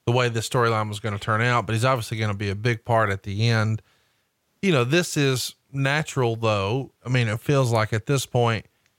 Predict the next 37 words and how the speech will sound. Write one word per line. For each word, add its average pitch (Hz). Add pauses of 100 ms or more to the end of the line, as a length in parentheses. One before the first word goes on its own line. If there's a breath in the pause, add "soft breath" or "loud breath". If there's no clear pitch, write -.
(160)
here's 127
the 107
son 123
who's 110
being 110
defiant 120
and -
standing 127
up 117
to 110
his 104
dad, 113
which 107
a 127
lot 147
of 120
the 110
audience 104
could 107
probably 101
identify 110
with. 107 (420)
But 135
that 160
also 170
means, 113
by 107
proxy, 127
he's 120
now 117
took 127
it, -
taken 120
care 127
of 98
their 123
hero, 113